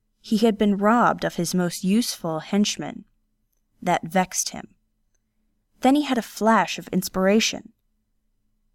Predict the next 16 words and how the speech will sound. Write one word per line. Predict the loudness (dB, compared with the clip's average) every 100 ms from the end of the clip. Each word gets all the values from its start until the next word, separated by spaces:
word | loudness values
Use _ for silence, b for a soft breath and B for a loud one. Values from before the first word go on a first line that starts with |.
| _
Perhaps | -4 -2 -2 -2 -4
this | -4 -4
Ronin | 0 2 4 2 0 -4 -14 -4
would | 0 2
make | 2 0
a |
suitable | -4 0 2 2 0 0
replacement. | -2 -4 -4 -4 -4 -8 -12 -14 -18 -18 _ _ _ _ _ _ _ _ _ 0
Ronin | 4 6 6 2
were | 2 2
well | 4 4 4
known | 4 4 2
for | -2 -4
their | -2 -4
flexible | -6 -2 -2 0 -4 -2 -2
morals, | 2 2 2 0 -6 -10